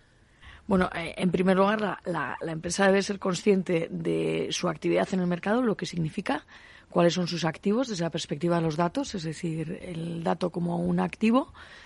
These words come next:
de dónde lo obtiene, cómo lo consigue, qué es lo que hace con ese dato, cómo lo está usando en el mercado, ya sea aguas arriba o aguas abajo, y para ello, mm, analizar todo esto desde la perspectiva de la privacidad. Por un lado,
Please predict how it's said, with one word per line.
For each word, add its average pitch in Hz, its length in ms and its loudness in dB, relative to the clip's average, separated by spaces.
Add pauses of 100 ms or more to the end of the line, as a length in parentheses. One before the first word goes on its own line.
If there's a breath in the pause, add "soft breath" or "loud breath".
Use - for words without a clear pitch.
(100)
de 170 160 6
dónde 175 200 6
lo 175 100 8
obtiene, 208 420 4
cómo 175 220 0
lo 175 80 2
consigue, 185 380 -2
qué - 120 -4
es 180 80 -2
lo 175 100 2
que 180 120 0
hace 175 180 -2
con 165 160 -4
ese 165 160 -2
dato, 208 460 0 (560 loud breath)
cómo 180 220 2
lo 170 40 2
está 160 480 0
usando 160 540 0
en 156 120 0
el 156 200 0
mercado, 165 480 2
ya 165 160 -2
sea 165 240 -4
aguas 165 260 -6
arriba 175 340 -2
o 170 120 -2
aguas 175 280 -2
abajo, 240 400 0 (600 loud breath)
y 190 140 4
para 165 240 -2
ello, 190 260 8
mm, 202 260 0
analizar 185 480 -4
todo 208 140 0
esto 226 160 -2
desde 208 120 0
la 196 80 2
perspectiva 196 540 -2
de 170 80 -4
la 151 120 -6
privacidad. 175 640 -2
Por 190 120 -4
un 190 100 0
lado, 202 340 0